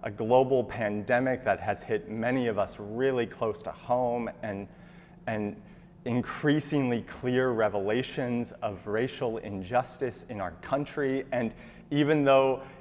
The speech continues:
it's been a new year and it's twenty twenty-one, these two realities are still very much with us. And I think it's even more appropriate given the events of this week.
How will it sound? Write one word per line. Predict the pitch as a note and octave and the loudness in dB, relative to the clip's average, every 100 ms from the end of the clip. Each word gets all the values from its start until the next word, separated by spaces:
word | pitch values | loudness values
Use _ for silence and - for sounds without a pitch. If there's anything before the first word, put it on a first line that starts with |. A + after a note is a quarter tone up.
| - C3 | -8 -4
it's | A#2 - | -4 0
been | C3 C3+ | 0 4
a | B2 | 2
new | A2+ A#2 | 2 0
year | A2 C3 D3 C#3+ - | 0 2 4 4 0
and | A#2 | -2
it's | A2 G#2 | -4 -6
twenty | - B2+ A#2+ | -6 -2 -2
twenty-one, | A2+ - A2 G#2 G#2 B2+ C3+ | -4 -4 -4 -2 0 2 2
these | A2+ G#2+ | -2 -4
two | - - C#3 | -8 -2 0
realities | B2 A2 F#2+ F#2+ C3 F3+ F3+ F3+ - | 0 -2 2 2 4 2 0 -2 -4
are | A2+ | -12
still | - - A#2 G2+ G2+ | -12 -6 -4 -4 -2
very | A2+ B2+ B2 | 0 2 0
much | A2+ G#2 - | 0 -2 -4
with | G2+ G#2 - | -8 -8 -8
us. | - - - - - - - - - - - - - - - - - - - - | -12 -14 -18 -20 -20 -20 -20 -20 -20 -20 -20 -20 -20 -20 -20 -20 -20 -20 -20 -6
And | C3+ | 4
I | D3+ | 4
think | G3+ G#3 | 6 6
it's | G3+ - - - - - - | 4 2 -12 -18 -20 -10 -2
even | D3 C3 B2+ A#2 - - | 2 4 2 0 -6 -10
more | C3+ C#3 C#3 F#3 G#3 F3 | -2 0 4 8 8 6
appropriate | A#2 - - G#2+ G#2 A#2+ A#2 A#2 A#2+ | 2 -4 -2 -2 -2 -2 -2 -4 -4
given | B2+ A#2+ C3+ | -2 0 0
the | C3 | 0
events | C3 G#2 A#2 B2 - | -2 0 -2 -4 -6
of | A#2 G#2 | -8 -4
this | A#2 - | -6 -6
week. | G#2+ G#2+ B2+ B2+ - - | -8 -4 -2 -4 -8 -20